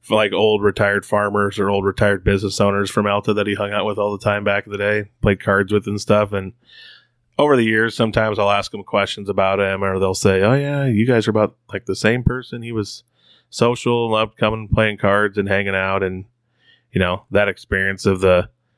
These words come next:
from the small town aspect, getting to hear stories about him that, you know, I, 'cause I never knew the guy. So it kinda helps you feel like you knew him a little bit, maybe.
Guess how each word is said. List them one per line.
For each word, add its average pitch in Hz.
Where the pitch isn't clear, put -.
from 101
the 92
small 95
town 92
aspect, 95
getting -
to 101
hear 98
stories 98
about 98
him 95
that, 87
you -
know, 90
I, 90
'cause 98
I 98
never 95
knew 98
the 92
guy. 92
So 92
it 87
kinda 95
helps 92
you 90
feel 131
like 113
you 104
knew 107
him 98
a 92
little 92
bit, 90
maybe. 92